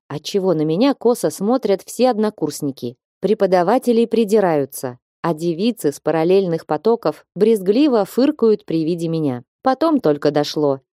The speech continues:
когда я поближе изучила сложный и противоречивый моральный кодекс человечества, что для приличной барышни в те времена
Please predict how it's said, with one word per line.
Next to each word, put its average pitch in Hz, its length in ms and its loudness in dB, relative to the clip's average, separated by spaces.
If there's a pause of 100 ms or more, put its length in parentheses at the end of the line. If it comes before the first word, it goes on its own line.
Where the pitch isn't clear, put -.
(140)
когда 190 320 2
я 202 220 2
поближе 180 720 2
изучила 185 560 -2
сложный 247 800 0
и 294 120 2
противоречивый 240 960 0
моральный 233 600 2
кодекс 196 560 -2
человечества, 160 920 -2 (220)
что 180 240 0
для 175 160 2
приличной 170 560 0
барышни 156 600 0
в - 80 -10
те 151 180 0
времена 151 480 0